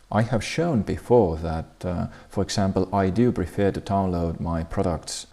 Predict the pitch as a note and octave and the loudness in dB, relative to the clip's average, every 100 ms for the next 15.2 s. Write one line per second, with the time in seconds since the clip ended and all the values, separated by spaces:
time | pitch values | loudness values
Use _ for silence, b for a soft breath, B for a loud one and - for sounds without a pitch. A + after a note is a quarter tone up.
0 | - - A2 G#2 E2 D#2+ D#2 - _ - | -20 2 6 6 6 2 0 -4 _ -2
1 | F#2+ D#2+ D2 D#2+ C2+ F2 A2 C#3+ E3+ E3 | 0 0 -2 -4 -2 0 2 0 -4 -6
2 | - - F2+ F2 F2 F#2+ D3+ F2 E2 - | -18 -4 -2 0 2 2 2 2 0 -4
3 | - - E2+ - F2+ E2 - D#2 E2 E2+ | -8 -6 -6 -4 -4 -4 -6 -6 -2 0
4 | F#2 - D2+ - - b - - - C3+ | 0 -4 -8 -10 -14 b -4 -4 0 0
5 | C3+ - E3 G#3 - F2 D#2 D#2+ - - | -2 0 0 0 -4 -4 -2 -4 -8 -18
6 | - A2 A#2+ G#2+ - C#3 B2 - A2+ G#2 | -4 -2 -2 -4 0 2 2 2 0 0
7 | - G2+ A#2+ A#2+ - G2 F2 - A2 A2+ | 0 0 0 -2 -4 -4 -2 -2 -2 -2
8 | G2+ - F#2 F2 G#2 - F#2 - - C3 | -6 -4 -4 0 -2 -2 -6 -6 0 0
9 | - - E2+ D#2+ D#2+ - - b - F3 | 2 -4 -4 -2 -4 -6 -20 b -4 -4
10 | - C#3 C#3 C3+ A2 G2 F2+ F#2 - G2 | 0 0 2 6 6 6 2 -4 -6 -4
11 | F2 - G#2+ G2+ F2+ - - _ - F2+ | -4 -4 0 0 0 -4 -18 _ -6 -2
12 | E2+ D#2+ - - - F#2 - - G2 F2 | 0 -2 -8 -16 -4 -2 -2 2 4 4
13 | E2 E2 D#2 - F2 - - - A#2+ - | 2 0 0 -2 -6 -6 -6 -2 -4 -2
14 | D#3 E3 D3 E3 - A#2+ E3 - C#3 E2+ | -4 -2 0 -2 0 -2 -2 0 0 0
15 | - - | -4 -14